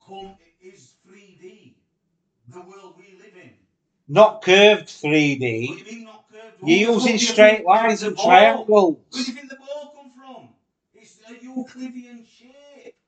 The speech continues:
Speaker 1: You're trying to disprove Euclidean by using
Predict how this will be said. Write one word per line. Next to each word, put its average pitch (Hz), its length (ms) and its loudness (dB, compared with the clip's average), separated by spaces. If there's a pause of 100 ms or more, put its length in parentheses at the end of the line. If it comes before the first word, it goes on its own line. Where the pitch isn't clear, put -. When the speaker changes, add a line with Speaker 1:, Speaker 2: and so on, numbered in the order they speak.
(600)
Speaker 1:
You're 226 140 -20
trying 247 540 -20
to 185 60 -20
disprove 247 920 -20 (400)
Euclidean 214 840 -18 (480)
by 202 340 -18
using 240 540 -20